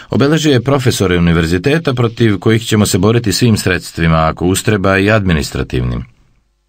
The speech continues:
Poznati revolucionar Svetozar Vukmanović Tempo u brojnim intervjuima opisao je atmosferu i dileme u najvišem državnom rukovodstvu u vreme studentskih nemira. Početak,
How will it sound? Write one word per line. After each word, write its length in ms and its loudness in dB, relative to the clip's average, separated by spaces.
Poznati 460 -2
revolucionar 680 0
Svetozar 500 -4
Vukmanović 640 -4
Tempo 440 -2
u 100 0
brojnim 400 2
intervjuima 640 2
opisao 420 0
je 120 2
atmosferu 560 0
i 60 2
dileme 520 2
u 80 2
najvišem 460 0
državnom 460 0
rukovodstvu 640 -2
u 80 2
vreme 280 0
studentskih 600 -4
nemira. 440 -2
Početak, 720 -2